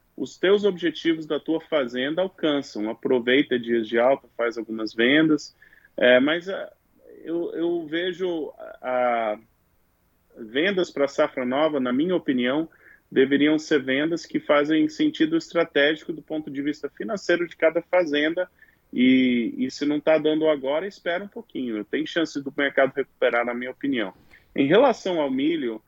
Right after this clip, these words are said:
é, tem milho bem estocado, bem armazenado e milho mal armazenado. A impressão que eu tenho é que vai ter milho no Brasil, que vai ter que trocar de mãos, vai ter que ser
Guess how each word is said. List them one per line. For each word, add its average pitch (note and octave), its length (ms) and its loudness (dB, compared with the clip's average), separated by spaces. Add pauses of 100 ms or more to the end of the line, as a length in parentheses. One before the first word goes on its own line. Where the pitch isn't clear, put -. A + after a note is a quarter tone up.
(340)
é, A#2+ 320 -6 (100)
tem F3 440 -6
milho F3 380 -2
bem F3 280 -2
estocado, F#3 840 -4 (340)
bem E3 320 -2
armazenado E3+ 720 -4
e - 20 -14
milho F3+ 260 -12
mal D#3+ 280 -2
armazenado. F3+ 880 -4 (760)
A G1+ 200 -2
impressão D3+ 540 4
que F3+ 100 -2
eu D3+ 80 -2
tenho D3+ 260 -4
é - 20 -16
que D#3+ 120 -10
vai D3+ 160 0
ter D#3 180 -6
milho D3 260 -2
no D3 140 -2
Brasil, D#3 520 -2
que D#3+ 100 -12
vai D3 160 -4
ter F3 140 -8
que - 80 -20
trocar D#3 320 -4
de C3+ 100 -12
mãos, B2+ 360 -6
vai B2+ 140 -2
ter C#3+ 160 -4
que - 80 -20
ser C3 340 -2